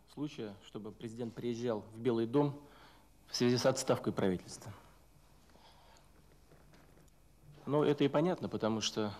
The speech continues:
предыдущие мероприятия подобного рода были связаны с какими-то сложностями, конфликтами. То, что происходит сейчас, это практически плановое мероприятие.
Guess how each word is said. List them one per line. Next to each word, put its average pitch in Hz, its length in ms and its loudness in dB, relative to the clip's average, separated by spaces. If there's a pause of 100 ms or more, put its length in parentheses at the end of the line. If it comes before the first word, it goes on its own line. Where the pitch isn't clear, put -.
(720)
предыдущие 123 760 2 (280)
мероприятия 120 500 0
подобного 117 640 4
рода 107 400 0 (640)
были 120 160 -4
связаны 117 380 -2
с - 40 -18
какими-то 107 440 -6
сложностями, 113 800 -2
конфликтами. 104 760 -6 (1400)
То, 147 100 2
что 139 140 -2
происходит 139 440 2
сейчас, 196 520 2 (320)
это 123 420 -2 (720)
практически 147 460 0
плановое 127 580 2
мероприятие. 110 560 -6